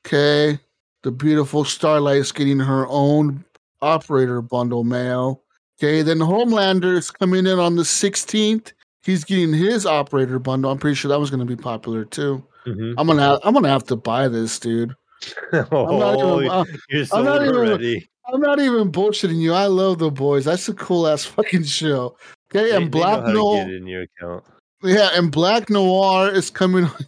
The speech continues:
Speaker 1: July twentieth, uh, per a Call of Duty blog post that revealed a few more details. Each bundle will cost twenty-four hundred cod points. Fuck, that's like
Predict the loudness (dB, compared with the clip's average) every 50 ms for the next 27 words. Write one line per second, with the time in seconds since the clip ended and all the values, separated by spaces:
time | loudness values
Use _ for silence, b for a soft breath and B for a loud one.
0 | -10 -4 -2 0 2 2 2 2 2 0 -2 -6 -4 -2 -2 0 0 0 0 0
1 | 0 -2 -2 -2 -2 -4 -10 -20 -20 _ _ _ _ -6 -2 0 2 2 2 0
2 | 0 0 0 2 2 2 0 0 0 0 2 2 2 0 0 0 0 2 0 0
3 | 0 0 2 2 2 2 0 -2 0 2 2 0 0 0 -2 0 2 2 0 2
4 | 2 2 2 2 0 -2 -4 -6 -6 -4 -2 0 0 2 2 2 2 2 0 -2
5 | -4 -6 -6 -6 -8 -8 -6 -8 -8 -12 -16 B B B _ _ _ -2 0 0
6 | 0 0 0 -2 -2 0 0 0 2 2 2 2 2 2 2 2 2 0 0 0
7 | 0 0 0 -2 -4 -4 -2 0 0 0 0 -2 -2 -2 0 0 0 0 -2 -4
8 | -6 -4 -4 -2 0 0 0 -2 -4 -6 -4 -4 -4 -4 -6 -10 -12 -4 0 0
9 | 0 0 0 -4 -8 -6 -4 -4 -6 -6